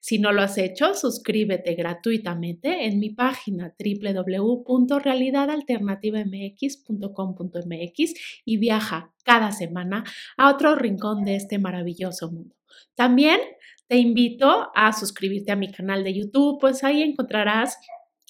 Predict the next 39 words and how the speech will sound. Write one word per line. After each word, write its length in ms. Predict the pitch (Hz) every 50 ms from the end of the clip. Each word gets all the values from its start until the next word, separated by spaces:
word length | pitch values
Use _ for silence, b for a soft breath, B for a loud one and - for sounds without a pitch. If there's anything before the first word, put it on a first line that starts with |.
| _ - -
otro 260 | 277 269 285 262 254
tipo 220 | 247 247 - 220
de 100 | 208 196
contenido, 840 | 202 214 226 202 214 208 214 226 240 240 220 220 220 226 226 233 233
sobre 260 | 233 - 208 202 196 196
todo 240 | 196 202 196 202
recetas 560 | 202 190 180 180 - 196 196 196 190 190 185 -
de 100 | 175 -
cocina, 760 | - 190 185 - - 233 233 233 220 220 220 220 220 214 214 B B B B B B _
tips, 380 | - 269 269 269 269 269 - -
ideas 480 | 196 190 196 185 220 220 220 214 214
para 240 | 214 - 190 190 185
viajar, 520 | 180 180 180 - - 254 254 254 254 233 -
ideas 480 | - 190 190 170 220 226 233 220 220 226
para 240 | - 196 180 175 180
comprar 640 | - 170 175 175 208 226 226 233 233 - - - -
y 140 | - 196 190
mucho 460 | 196 196 196 220 214 214 214 - 175
más. 340 | 175 170 165 170 170 - B B B B B B B B B B B
Este, 380 | B 202 196 190 190 196 - 190
lo 100 | 190 190
vas 220 | 190 208 214 214
a 40 | 226
encontrar 520 | 226 214 - 190 190 - 202 220 233 254 285
aquí 320 | 247 214 208 214 - 233
abajo, 580 | 220 214 208 214 214 214 214 - - 294 339 339
te 60 | 285
voy 140 | 240 214 208
a 80 | 202 185
dejar 320 | 180 175 - 202 196 196
el 180 | 196 190 190 202
link, 260 | 254 320 370 - - _ -
pero 160 | 262 269 277
lo 160 | 269 - 262
puedes 240 | - 220 214 214 202
encontrar 500 | 185 175 - 180 180 190 214 226 240 240
como 280 | - - 202 208 226 247
Realidad 580 | 254 240 185 175 175 185 180 196 196 202 196 214
Alternativa 1000 | 214 214 202 - 180 175 175 175 165 165 - - 202 208 214 214 202 - _